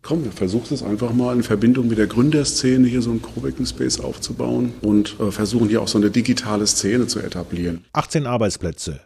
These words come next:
Speaker 2: rasante Internetverbindung, eine schalldichte Telefonbox, ein sogenannter Inkubatortisch, an dem sich Teams zusammensetzen können,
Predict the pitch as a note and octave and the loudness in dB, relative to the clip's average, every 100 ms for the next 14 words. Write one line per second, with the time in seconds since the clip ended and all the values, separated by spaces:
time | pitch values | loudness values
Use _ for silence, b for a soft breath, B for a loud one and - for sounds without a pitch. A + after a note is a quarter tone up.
0 | _ G2 G#2 A2+ B2+ C3 D3 B2+ A#2 G2 | _ -4 2 2 2 -2 -2 -2 -4 -2
1 | A2 F#2+ G#2 C#3+ E3+ D3+ F2 F2+ F2 - | -2 0 0 0 -2 -2 -4 -4 -4 -4
2 | - A#2+ C#3 C3 A#2+ - A2 - D3 A2+ | -2 -2 -2 -2 -2 -2 -4 -2 -4 -4
3 | - G#2 F#2 D#2+ F#2 - - - C2 E2+ | 0 0 0 0 -2 -2 -8 -10 -10 -12
4 | D#2+ F2 F#2+ G#2+ G2+ G2 A2 A#2+ A2+ A#2+ | -8 -6 -2 -2 -2 -4 -4 -4 0 0
5 | D#3 A#2+ F#2+ C3 D3+ - A#2 A2 G#2 G#2 | 2 0 2 -2 -2 -2 -2 -2 -2 -6
6 | - F3+ D#3+ - - G2 F2 E2+ E2+ E2 | -6 -6 -6 -8 -6 -2 -2 -2 -4 -6
7 | - F2 F#2+ E2+ D2+ | -6 -6 -4 -4 -6